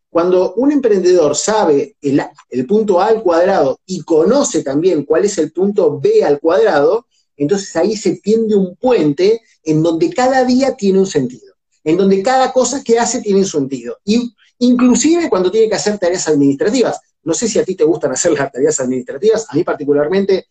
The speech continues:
no me gusta. Si yo tengo que ir al ca-, al banco y esperar un, y hacer una cola de tres horas, la verdad que no me entusiasma como una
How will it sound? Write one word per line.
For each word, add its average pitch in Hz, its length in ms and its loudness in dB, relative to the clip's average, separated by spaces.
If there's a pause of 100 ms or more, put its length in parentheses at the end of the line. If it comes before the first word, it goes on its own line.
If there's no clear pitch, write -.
(160)
no 160 120 -2
me 175 100 2
gusta. 226 280 2
Si 123 140 -6
yo 156 100 0
tengo 190 140 0
que 190 100 -4
ir 185 60 2
al 175 140 0
ca-, - 160 -6
al 156 160 0
banco - 420 -2 (260)
y 131 280 -2
esperar 160 400 0
un, 180 200 -2
y 151 140 2
hacer 160 240 0
una 196 240 2
cola 190 240 2
de - 140 0
tres 208 260 0
horas, 254 380 0 (160)
la 110 120 -16
verdad 143 240 -8
que 190 160 2
no 170 120 0
me 196 60 4
entusiasma 143 600 -2
como 123 240 -4
una 135 480 -2